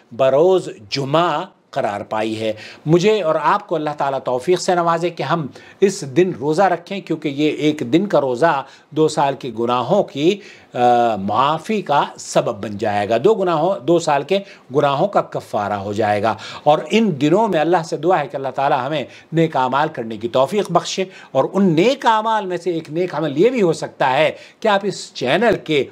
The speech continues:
جوائن ممبرشپ اختیار کر کے اس کے سپورٹر بن جائیں اور جہاں جہاں آپ کی سپورٹ سے، اس چینل کی نشریات کے ذریعے لوگوں کی اصلاح ہوگی،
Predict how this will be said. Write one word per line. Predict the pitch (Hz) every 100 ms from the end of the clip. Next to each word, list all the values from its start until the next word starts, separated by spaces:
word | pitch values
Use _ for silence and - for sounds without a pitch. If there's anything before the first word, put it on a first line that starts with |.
| - -
جوائن | 143 208 233 254 214
ممبرشپ | 214 202 185 - 190
اختیار | 180 - 170 160
کر | - 147
کے | 131 160 127 - -
اس | 165
کے | -
سپورٹر | 151 139 - 190 190 196
بن | 160 151
جائیں | 160 156 190 - - -
اور | 139 139 - 110
جہاں | 139 151 226
جہاں | 160 139 160 135
آپ | 123 165 165
کی | 127
سپورٹ | - 113 147 185 170 -
سے، | - 139 104 - - -
اس | 214 208 - - 208 208 208 208 208 208 - _ _ - - - - - - - - - - - 131 127 165 - - -
چینل | 175 202 240 196
کی | 175 131 101 95
نشریات | 151 156 143 147 170 175 -
کے |
ذریعے | 135 135 131 120
لوگوں | 120 170 175
کی | 170
اصلاح | 131 - 170 151
ہوگی، | 135 143